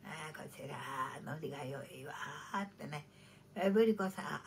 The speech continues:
りがたや。パチパチ。ありがとうね。ありがとう。うん。あの人来ねえな、あの、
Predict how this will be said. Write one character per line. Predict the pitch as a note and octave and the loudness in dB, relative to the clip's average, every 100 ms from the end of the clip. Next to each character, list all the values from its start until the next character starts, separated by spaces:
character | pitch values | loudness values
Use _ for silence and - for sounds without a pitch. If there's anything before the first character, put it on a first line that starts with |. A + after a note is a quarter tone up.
| - | -2
り | G3+ A3 | 2 2
が | G3+ | 0
た | - | -4
や。 | - - - - - - - | -8 -8 -10 -14 -20 -20 -6
パ | F#3+ G3 | -2 -2
チ | - | -4
パ | - - - | -2 -2 -2
チ。 | - D#3 D#3 D3+ D#3+ D#3+ - - - | -4 -4 -2 -2 -2 -4 -8 -6 -2
あ | F#3+ | 0
り | A3 | 2
が | A3+ | 0
と | - | -2
う | D3 | -6
ね。 | C#3 - - | -8 -12 -2
あ | - E3+ G3 | 0 2 2
り | |
が | G#3+ | 2
と | G3 - | 2 -4
う。 | D#2+ C#3+ | -10 -10
う | |
ん。 | A#2+ - - - - - - | -12 -14 -20 -20 -20 -20 -6
あ | D3+ F3 | 2 6
の | G3+ A3 | 10 8
人 | - D#3 | 8 2
来 | - A#3 | 10 10
ね | G#4 C4 | 10 6
え | |
な、 | F#3 F#3 F#3 D#3+ | 6 6 6 4
あ | |
の、 | D#3 D3+ - | 4 4 2